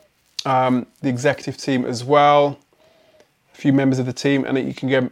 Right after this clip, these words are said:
again begin to network and see where you might fit in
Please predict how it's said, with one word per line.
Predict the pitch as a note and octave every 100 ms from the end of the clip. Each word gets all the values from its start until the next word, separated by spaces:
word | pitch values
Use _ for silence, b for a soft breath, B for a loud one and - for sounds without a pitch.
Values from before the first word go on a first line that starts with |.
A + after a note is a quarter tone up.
| -
again | B2 C3+ B2
begin | A#2+ C3 B2+
to | -
network | B2 - C3 B2+ -
and | A#2+ A#2 A2 b b b b b _
see | - - - E3+
where | D3 D3+ C#3+
you | C3
might | C#3+ C3 -
fit | C3+ C3
in | C3+ B2+ B2